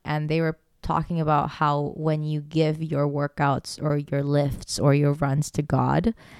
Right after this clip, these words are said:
it takes him to another level. And I had never thought about it, because for me, going to the gym was my time to go to the gym, nothing else. I was just listening to music, lifting some weights, and that's it.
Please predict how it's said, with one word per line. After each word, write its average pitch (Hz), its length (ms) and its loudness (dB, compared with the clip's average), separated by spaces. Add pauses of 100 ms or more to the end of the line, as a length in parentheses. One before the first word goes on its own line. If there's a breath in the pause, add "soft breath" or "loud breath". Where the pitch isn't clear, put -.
(380 soft breath)
it 160 160 2
takes 170 240 4
him 151 120 2
to 160 120 4
another 143 320 8
level. 151 420 2 (220)
And 170 140 4
I 160 60 6
had 147 120 4
never 190 640 8
thought 202 260 8
about 156 280 4
it, - 200 -10
because 175 280 2
for 165 160 0
me, 196 320 0
going 175 260 2
to 170 80 -8
the 160 100 -2
gym 165 460 2
was 151 380 0 (400 soft breath)
my 165 180 2
time 143 260 -2
to 170 80 -4
go 135 120 0
to 151 120 -8
the 165 80 2
gym, 196 380 2 (140)
nothing 170 440 6
else. 220 280 4
I 160 140 4
was 170 140 4
just 175 220 2
listening 185 360 -2
to 254 100 -4
music, 277 420 2
lifting 170 420 0
some 247 280 4
weights, 254 340 8
and 214 160 4
that's 160 200 -2
it. 139 260 -6